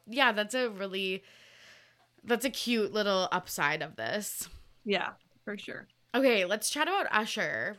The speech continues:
Speaker 1: Speaking of football, Usher will be playing the Super Bowl halftime show. Are you stoked to see Usher perform?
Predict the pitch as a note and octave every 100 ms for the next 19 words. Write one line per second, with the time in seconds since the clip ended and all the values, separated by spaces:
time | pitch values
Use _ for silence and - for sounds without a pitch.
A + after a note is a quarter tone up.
0 | - - A3 F#3+ A3 G#3 G3 F#3+ E3+ -
1 | D2+ D2+ F#3+ G3 - - - - - -
2 | A#3 A#3+ - E4+ E4+ D#4+ C#4+ A#3+ C#4 -
3 | C4 B3 B3+ A#3+ A#3+ - A#3 A#3+ A#3+ A#3
4 | A#3 A#3 A3+ - G#3+ A3+ - B3+ A3+ G#3+
5 | G#3 F3+ F#3 - G#3 G#3+ G3+ - - A3+
6 | A3 - - C4+ A#3 A#3+ A3+ A3 G#3 -
7 | A3 G#3 G#3+ E3+ G3 A3 E3 G#3+